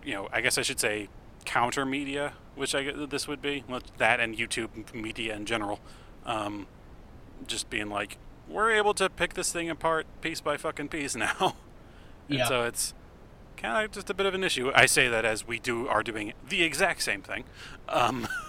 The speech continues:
Speaker 1: <laughs> like, without, with little irony and no shame. Um, but, you know, we're doing it with at least a theme.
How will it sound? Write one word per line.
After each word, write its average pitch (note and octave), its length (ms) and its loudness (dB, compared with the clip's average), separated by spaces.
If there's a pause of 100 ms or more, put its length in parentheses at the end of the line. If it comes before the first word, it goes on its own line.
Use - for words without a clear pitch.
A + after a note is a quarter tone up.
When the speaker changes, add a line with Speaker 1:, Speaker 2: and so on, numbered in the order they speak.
(140)
Speaker 1:
<laughs> - 340 -20
like, C#3+ 320 4 (220)
without, D3+ 400 8 (280)
with B2+ 280 -2 (140)
little D3 360 4 (280)
irony B2 640 6 (200)
and A#2 300 4
no B2 180 4
shame. G#2 380 2 (800)
Um, B2+ 300 6 (800)
but, B3 160 8 (200)
you B3+ 100 -6
know, A#2 200 2 (280)
we're D#3 100 0
doing E3 260 8
it E3 100 6
with C#3+ 100 6
at D3 60 2
least D3 200 0
a - 40 -2
theme. A#2+ 380 -4